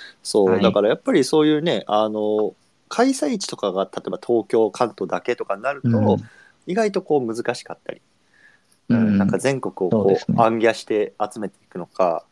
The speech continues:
Speaker 1: まあ、
Speaker 2: はいはいはいはい。
Speaker 1: どういうようなところでね、集客していくのかも含めて、まあ、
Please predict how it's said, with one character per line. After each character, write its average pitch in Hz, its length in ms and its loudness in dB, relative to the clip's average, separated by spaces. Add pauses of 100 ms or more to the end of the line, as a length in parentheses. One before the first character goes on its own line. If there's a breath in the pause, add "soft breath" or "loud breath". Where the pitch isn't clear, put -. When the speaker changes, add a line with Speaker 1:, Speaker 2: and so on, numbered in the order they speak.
(380 soft breath)
Speaker 1:
ま 113 100 -2
あ、 98 60 -6
Speaker 2:
は 110 180 0
い - 40 -2
は 127 60 2
い - 20 4
は - 0 -
い - 40 6
は 156 40 6
い。 - 0 -
Speaker 1:
ど - 0 -
う 151 60 4
い - 20 2
う - 40 2
よ 139 40 2
う 131 40 2
な 110 100 0
と 107 100 -10
こ 117 400 0
ろ 107 60 -6
で 98 320 -4 (200)
ね、 110 180 -10
集 101 180 -8
客 - 260 -12
し - 80 -18
て - 100 -8
い 92 60 -4
く 95 120 -10
の - 100 -14
か - 100 -10
も 95 160 -14
含 190 200 -6
め 117 100 -6
て、 - 100 -12
ま 95 140 -2
あ、 - 100 -6